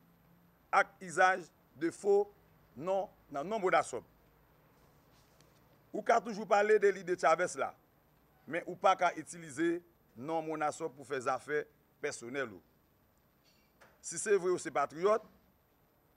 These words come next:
ou vle solidarize ou, anvanse. Dans la non-violence, non à la criminalité, non à l'hypocrisie, vive yon solidarité sans fausse côté.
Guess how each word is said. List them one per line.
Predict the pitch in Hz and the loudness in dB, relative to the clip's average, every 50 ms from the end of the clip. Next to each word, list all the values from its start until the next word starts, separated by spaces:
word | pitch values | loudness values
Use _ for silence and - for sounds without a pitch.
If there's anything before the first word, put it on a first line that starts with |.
| _ _ _ _ _ _ _ _ _ _ _ - | _ _ _ _ _ _ _ _ _ _ _ -14
ou | 143 139 | -10 -6
vle | 151 190 190 175 | -2 -2 -2 -2
solidarize | - 170 160 165 156 156 147 147 151 143 127 165 190 | -2 -6 -8 -2 2 2 2 2 2 0 0 2 2
ou, | 208 226 226 - _ _ _ _ _ _ _ _ _ | 2 2 0 -4 _ _ _ _ _ _ _ _ _
anvanse. | 160 180 185 160 165 160 139 - 117 92 - _ _ _ _ _ _ _ _ _ _ _ _ _ _ _ _ _ _ _ _ _ _ _ _ _ _ _ _ _ _ 120 | -6 -6 -2 -2 -2 -2 -2 -6 -12 -14 -18 _ _ _ _ _ _ _ _ _ _ _ _ _ _ _ _ _ _ _ _ _ _ _ _ _ _ _ _ _ _ -2
Dans | 160 175 | 2 2
la | 180 170 165 | 2 2 2
non-violence, | 190 214 226 196 175 190 185 170 156 139 120 - - - - - - - _ _ _ _ _ _ _ _ _ _ _ _ _ | 0 -4 -6 -4 0 0 0 0 0 -2 -6 -10 -14 -18 -18 -20 -20 -20 _ _ _ _ _ _ _ _ _ _ _ _ _
non | 147 175 196 214 226 - | -12 -8 -6 -6 -4 0
à | - 185 | 2 4
la | 180 180 175 | 4 4 2
criminalité, | 175 185 214 196 196 190 180 180 180 175 - 170 160 139 107 - _ _ _ _ _ _ _ _ _ _ _ _ _ | 0 -4 -10 -6 0 2 2 2 2 -2 -8 -10 -10 -10 -10 -14 _ _ _ _ _ _ _ _ _ _ _ _ _
non | - 143 175 185 202 208 202 - | -16 -10 -4 -2 -2 -2 -2 0
à | - 165 175 - - _ | 0 -2 -2 -2 -6 _
l'hypocrisie, | - 185 147 180 180 170 - 170 160 131 143 175 180 180 180 _ _ _ _ _ _ _ _ _ _ _ _ - | -20 -8 -4 -4 -4 -4 -6 -10 -14 -14 -14 -14 -16 -16 -18 _ _ _ _ _ _ _ _ _ _ _ _ -20
vive | 95 110 165 196 196 190 175 180 _ - _ _ _ | -14 -10 -8 -8 -8 -8 -10 -12 _ -20 _ _ _
yon | 123 156 175 | -10 -8 -8
solidarité | 165 - - 196 185 175 170 165 160 - 160 143 - - 156 156 156 160 160 _ _ _ _ _ | -8 -6 -4 -4 -4 -2 0 2 2 2 0 -2 -6 -6 -6 -6 -6 -6 -8 _ _ _ _ _
sans | - - 170 160 | -8 -4 -4 -4
fausse | - - 135 - - | -4 -4 -8 -10 -10
côté. | - 123 - - | -14 -18 -18 -16